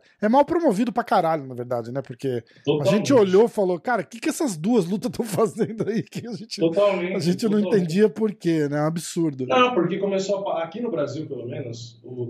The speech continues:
Speaker 2: tuf, tipo, começou o tuf, e aqui não passou e ninguém falou nada. Aí começaram a cobrar no Twitter, "E aí, Canal Combate, vai ter o tuf e tal?" Tipo, e aí demorar, demorou, demorou, demorou.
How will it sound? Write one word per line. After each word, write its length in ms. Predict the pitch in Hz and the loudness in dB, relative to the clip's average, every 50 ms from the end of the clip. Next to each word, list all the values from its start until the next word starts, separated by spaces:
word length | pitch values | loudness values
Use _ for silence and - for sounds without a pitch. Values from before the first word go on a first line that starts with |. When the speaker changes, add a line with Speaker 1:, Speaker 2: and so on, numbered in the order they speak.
| - | 0
Speaker 2:
tuf, 360 | 143 160 175 170 165 - 165 - - | 2 4 4 4 2 -2 -8 -12 -12
tipo, 220 | - - - 120 | -14 -12 -10 -4
começou 440 | - 160 175 170 160 - 185 190 190 | 0 2 2 2 2 2 0 -2 -2
o 40 | - | -2
tuf, 380 | 135 131 139 131 - - - - 160 | -4 -4 -6 -6 -6 -10 -16 -6 -2
e 100 | 160 156 | 0 0
aqui 520 | 147 143 147 - 165 175 185 190 180 - 175 175 | 0 0 -2 -6 -8 -6 -4 -4 -4 -4 -4 -2
não 260 | 180 185 196 202 190 | 0 0 0 0 0
passou 480 | - 254 262 254 240 240 269 294 349 370 | 0 0 0 0 0 -2 -2 -2 -2 -2
e 240 | 370 370 370 370 359 | -2 -2 -2 -2 -2
ninguém 200 | 320 269 269 269 | -4 -4 -4 -4
falou 220 | - 262 269 269 254 | -2 -2 -2 -2 0
nada. 320 | 226 - 143 123 120 - - - - _ _ _ _ _ _ _ - | -2 -2 -2 -6 -10 -16 -18 -20 -20 _ _ _ _ _ _ _ 0
Aí 100 | 247 240 | 0 2
começaram 420 | 240 247 247 247 - 247 240 240 | 2 0 -2 -2 -2 -2 -2 -2
a 120 | 247 247 - | -2 -4 -4
cobrar 800 | - 247 240 - 202 185 185 196 208 202 196 190 175 156 - 165 | -4 -4 -2 0 0 0 0 0 0 -2 -2 -4 -6 -6 -8 -8
no 140 | 165 165 160 | -10 -10 -10
Twitter, 560 | - - 190 160 170 196 190 190 180 165 160 160 | -8 -6 -4 -2 -2 -2 -4 -4 -6 -4 -4 -2
"E 80 | 180 220 | -2 0
aí, 180 | - 214 - | 0 0 0
Canal 220 | - - 196 190 196 | 0 -2 -2 -2 -2
Combate, 340 | 190 180 165 139 - - | -2 -2 -2 -2 -4 -4
vai 160 | - 190 196 - | -6 -6 -6 -4
ter 100 | 185 175 | -2 -2
o 80 | 160 | -2
tuf 300 | 156 - 196 202 - 147 | -2 -4 -10 -12 -10 -10
e 20 | 135 | -6
tal?" 260 | - 208 208 - - | -2 0 0 0 -2
Tipo, 380 | - - - 117 113 107 - - _ _ _ _ _ _ _ _ | -4 -8 -14 -14 -14 -14 -16 -20 _ _ _ _ _ _ _ _
e 100 | - 233 | 2 4
aí 160 | 220 214 208 | 4 4 4
demorar, 580 | 190 220 220 220 226 220 233 262 262 262 - - | 2 -2 -4 -4 -2 -2 -2 -2 -4 -6 -8 -8
demorou, 400 | 220 220 214 214 214 240 240 233 | -6 -4 -2 -2 0 -2 -2 -4
demorou, 360 | 214 214 214 208 208 214 214 | -4 -6 -6 -4 -4 -2 -4
demorou. 520 | 214 214 208 202 208 220 262 349 - - | -4 -4 -4 -4 -4 -4 -4 -6 -8 -12